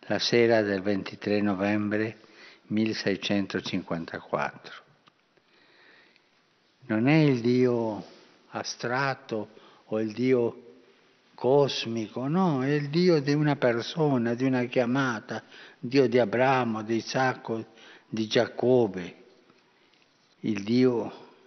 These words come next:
che è certezza, che è sentimento, che è gioia. <clears throat> La preghiera di Abramo si esprime innanzitutto con azioni.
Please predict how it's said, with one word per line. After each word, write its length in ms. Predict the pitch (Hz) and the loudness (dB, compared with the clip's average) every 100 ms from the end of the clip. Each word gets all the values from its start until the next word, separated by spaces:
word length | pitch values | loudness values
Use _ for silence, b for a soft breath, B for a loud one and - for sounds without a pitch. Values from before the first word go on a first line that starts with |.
| _ _ _ _ _ _ _ _ _ b b b b b b b b _ _ _ _ _ | _ _ _ _ _ _ _ _ _ b b b b b b b b _ _ _ _ _
che 360 | - - 127 131 | -20 0 4 4
è 80 | 127 | 2
certezza, 840 | - 110 107 127 120 - - - - - _ _ _ _ _ | 0 0 0 2 2 2 -4 -4 -8 -14 _ _ _ _ _
che 140 | - 107 | -2 0
è 40 | |
sentimento, 1040 | - 117 110 - 107 104 107 101 92 95 | 0 -2 -4 -2 -4 -2 -6 -8 -10 -12
che 140 | - 117 | -2 -2
è 80 | 95 | -2
gioia. 540 | 90 90 90 82 80 - _ _ _ _ _ _ - B B B B B | -6 -6 -8 -10 -12 -18 _ _ _ _ _ _ -20 B B B B B
<clears throat> 480 | - - - - - - _ _ - - | -8 -2 -4 -4 -18 -20 _ _ -20 -12
La 160 | - 131 | 0 2
preghiera 400 | 120 120 139 135 | 4 6 6 6
di 140 | 120 | 6
Abramo 500 | 113 113 151 139 123 - B B B | 4 6 4 4 0 -2 B B B
si 180 | - 123 | -2 2
esprime 500 | 113 - 165 160 131 | 0 0 2 4 6
innanzitutto 720 | 120 120 - 123 - 196 165 | 4 2 0 0 2 4 4
con 200 | 135 127 | 4 4
azioni. 640 | 117 - - 110 85 78 | 2 0 0 2 2 -4